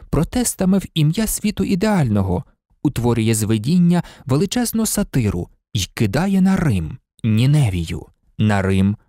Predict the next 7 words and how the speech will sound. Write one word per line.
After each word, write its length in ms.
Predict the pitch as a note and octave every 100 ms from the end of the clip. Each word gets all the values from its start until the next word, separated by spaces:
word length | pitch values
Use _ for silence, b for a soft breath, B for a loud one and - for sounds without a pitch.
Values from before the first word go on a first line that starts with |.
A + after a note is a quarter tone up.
| -
Вавілон, 720 | A2 G#2+ C#3 E3 D3 D#2+ D2+ _ B B B
на 220 | B2 A#2+
Рим 380 | C#3 F#3+ F#3+ F#3+
Содом, 760 | - - F3+ E3+ G#3 D#3+ E2+ C#2+ _ _ _ _
блискучий 720 | G#2 A2 D3+ - C4+ - G#3
відблиск 640 | D#3+ D3+ D#3 D3 D#3+ - -
апокаліпсису. 1040 | C#3+ D3+ D3 D3+ C3 - - F#2 G#2 -